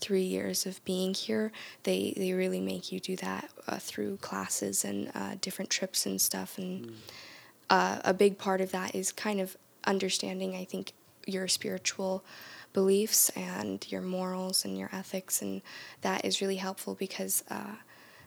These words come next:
Speaker 1: not only does that help you personally, I think it also helps you to connect with others through empathy and, uh,
Speaker 2: Mm.
Speaker 1: kindness.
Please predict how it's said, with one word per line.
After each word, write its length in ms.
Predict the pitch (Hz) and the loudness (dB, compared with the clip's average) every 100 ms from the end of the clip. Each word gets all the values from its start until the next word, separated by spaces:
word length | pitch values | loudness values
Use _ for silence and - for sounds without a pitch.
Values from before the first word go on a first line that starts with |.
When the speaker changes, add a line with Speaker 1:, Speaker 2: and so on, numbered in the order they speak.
| - | 0
Speaker 1:
not 240 | 196 190 202 | 2 2 0
only 200 | 190 190 | 0 0
does 140 | 190 | -2
that 160 | 190 - | -2 -4
help 260 | 185 190 190 | -4 -4 -6
you 100 | 180 | -6
personally, 560 | - 190 - 196 190 | -4 0 0 0 -2
I 100 | 190 | -2
think 240 | 185 185 185 | -6 -6 -6
it 80 | 185 | -4
also 300 | 185 - 185 | 0 0 0
helps 420 | 190 185 - - | -4 -2 0 2
you 220 | 95 90 - - - | 0 -2 -6 -12 -4
to 80 | - | -2
connect 360 | - 185 190 190 | -2 -4 -4 -6
with 140 | - | -4
others 400 | 190 190 190 185 | -2 0 0 0
through 240 | - 190 190 | 0 -2 -4
empathy 600 | 190 190 190 - 196 190 | -6 -6 -6 -6 -4 -2
and, 400 | - 190 190 190 - | -4 -6 -6 -6 -6
uh, 40 | 190 190 220 | -4 -4 -6
Speaker 2:
Mm. 60 | |
Speaker 1:
kindness. 800 | - 196 196 190 196 - - - | -6 -4 -4 -6 -8 -2 -2 -2